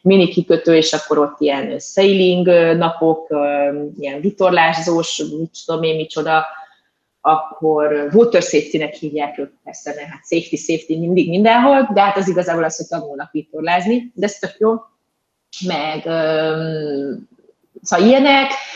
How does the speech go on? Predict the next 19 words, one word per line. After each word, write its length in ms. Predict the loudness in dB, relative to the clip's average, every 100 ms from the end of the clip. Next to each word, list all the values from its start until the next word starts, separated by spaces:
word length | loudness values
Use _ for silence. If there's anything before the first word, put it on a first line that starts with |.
| -20 _
ö, 220 | -2 0
van 200 | 4 4
egy 180 | 4 0
plusz 320 | 4 4 2
költé-, 640 | -2 0 0 -2 -2 -4 -2
költség, 560 | -4 -4 -6 -6 -4
ne-, 80 | -6
a 180 | -6 -6
Rékáiknál, 640 | -6 -4 -2 -2 -4 -6
ö, 440 | -4 -4 -4 -8 -10
az 140 | -4 0
ötödikesek, 560 | 0 0 -2 -4 -6
hatodikosok 640 | -2 -2 -2 -6 -8 -12 -8
mennek 380 | -6 -6 -8 -6
egy, 200 | -4 -2
ö, 140 | -2 -4 -12 _
háromnapos 640 | -2 -2 0 -4 -4 -6 -2
táborra, 560 | -2 0 -2 0 2 0 -2 -14 _ _ _
ami 1080 | -6 -4 -2 0 2 2 2 2 0 -4